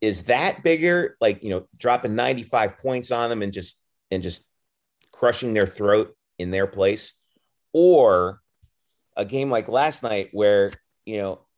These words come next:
I know a lot of fans are like, "Oh my God, how are we gonna," you know, how many games have we seen with, where,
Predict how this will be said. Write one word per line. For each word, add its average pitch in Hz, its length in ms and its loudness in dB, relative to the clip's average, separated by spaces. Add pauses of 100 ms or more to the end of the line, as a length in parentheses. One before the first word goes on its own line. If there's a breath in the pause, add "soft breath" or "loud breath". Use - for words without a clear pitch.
(460)
I 110 100 -4
know 123 100 0
a - 20 2
lot 113 160 2
of 101 80 -6
fans 104 260 -8
are 95 60 -8
like, 90 220 -6
"Oh 92 80 -6
my 87 160 -6
God, 90 240 -2
how 90 140 -2
are - 20 -2
we 85 80 -6
gonna," 80 180 -12 (920)
you 92 120 -10
know, 80 80 -10 (540)
how 117 120 -6
many 131 120 0
games 110 280 -2
have 95 80 -6
we 92 80 -4
seen 87 280 -4
with, 78 180 -6
where, 78 460 -6